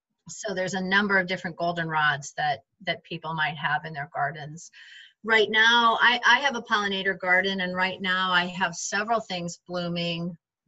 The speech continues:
that are being used by, by bees and bumblebees especially. I have, um,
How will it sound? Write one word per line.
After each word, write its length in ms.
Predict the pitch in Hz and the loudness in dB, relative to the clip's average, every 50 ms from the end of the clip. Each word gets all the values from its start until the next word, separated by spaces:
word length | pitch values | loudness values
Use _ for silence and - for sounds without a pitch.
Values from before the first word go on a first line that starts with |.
| _ - | _ -6
that 200 | 175 180 180 170 | -2 0 2 4
are 100 | 170 170 | 2 2
being 300 | 170 175 175 175 170 170 | 0 0 -4 -2 -2 -2
used 400 | 170 165 170 170 170 165 - - - | -2 -2 -2 -4 -4 -6 -6 -4 -2
by, 540 | 165 160 160 156 160 156 151 151 156 151 151 _ _ _ _ _ _ _ _ _ - | 0 2 2 2 2 2 0 0 -4 -6 -8 _ _ _ _ _ _ _ _ _ 2
by 160 | 180 175 175 | 4 4 4
bees 460 | 170 170 170 170 165 165 170 170 170 | 2 -2 -4 -4 -2 -4 -4 -4 -4
and 160 | 170 165 165 | -6 -4 -2
bumblebees 680 | 156 160 165 170 165 170 165 165 160 156 160 160 - | -2 -2 -2 -2 -4 -8 -8 -8 -10 -10 -8 -10 -10
especially. 800 | 165 165 - - - 165 165 165 165 - - 170 165 165 175 170 | -10 -10 -8 -4 0 0 2 0 0 -4 -6 -6 -4 -4 -4 -4
I 200 | - - 160 160 | -2 -2 -2 -2
have, 500 | 165 143 147 175 165 160 156 156 151 147 - - | -4 -6 -4 0 2 4 4 2 0 -2 -6 -6
um, 300 | 156 147 147 143 147 151 | -6 -6 -6 -8 -12 -14